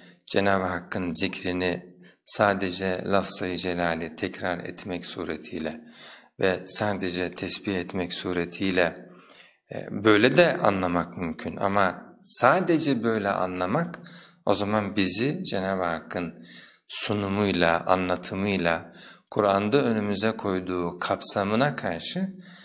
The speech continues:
haksızlık etmiş oluruz. Yani Cenab-ı Hakk'ın sunumu Allah Azze ve Celle'nin zikrini kendi hitabı olarak, kendi kitabı olarak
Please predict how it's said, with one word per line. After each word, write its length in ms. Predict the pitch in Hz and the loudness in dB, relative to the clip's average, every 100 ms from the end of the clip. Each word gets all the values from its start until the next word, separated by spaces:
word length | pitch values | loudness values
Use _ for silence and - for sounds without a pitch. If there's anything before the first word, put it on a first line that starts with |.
| - _ - | -20 _ -2
haksızlık 800 | - - - 113 104 117 - - - | 0 4 4 4 2 0 -2 -14 -8
etmiş 540 | 98 90 - 82 78 - | -4 -4 -4 -6 -6 -4
oluruz. 460 | 82 82 - - | -6 -8 -14 -10
Yani 300 | - 90 87 | 0 0 2
Cenab-ı 360 | 87 98 104 98 | 0 2 4 4
Hakk'ın 520 | 92 90 - 131 139 - - - - | 0 -2 -2 -4 -4 -14 -16 -18 -8
sunumu 920 | - - 120 107 98 95 143 185 - - - - | 0 2 2 2 2 4 4 2 -4 -16 -20 2
Allah 320 | 107 104 113 | 4 6 6
Azze 260 | 107 95 104 | 4 2 2
ve 120 | 98 | 2
Celle'nin 580 | 95 104 98 95 85 78 | 2 0 2 0 0 -2
zikrini 800 | - 90 - 101 92 113 170 - - - _ - | -2 -4 -2 -2 0 0 -2 -8 -18 -20 _ 0
kendi 440 | 104 95 92 101 | 2 2 2 0
hitabı 440 | 101 - 92 90 104 | -2 4 6 8 8
olarak, 720 | 104 95 85 80 - - - | 8 6 6 2 -2 -14 -4
kendi 360 | 92 87 95 | -2 0 -2
kitabı 500 | - - 95 87 85 | -4 -4 0 2 4
olarak 520 | 104 104 92 82 - | 4 4 2 -2 -12